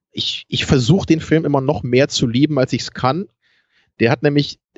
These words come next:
einen unglaublich geilen Anfang und ein großartiges Ende und so fünfundvierzig Minuten in der Mitte,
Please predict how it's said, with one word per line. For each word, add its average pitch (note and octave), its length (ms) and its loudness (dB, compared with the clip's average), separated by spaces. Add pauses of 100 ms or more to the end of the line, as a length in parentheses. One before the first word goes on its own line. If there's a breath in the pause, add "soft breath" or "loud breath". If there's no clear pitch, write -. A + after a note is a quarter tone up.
(140)
einen A#2+ 180 -4
unglaublich F#3+ 460 2
geilen B2 240 0
Anfang F3 440 -2
und E3 120 -6
ein B2 140 -2
großartiges C#3 580 2
Ende C3+ 400 -2 (480)
und C#3 160 0
so - 80 2
fünfundvierzig - 720 -2
Minuten C#3+ 300 -2
in C3 40 -6
der B2 100 0
Mitte, E3 540 2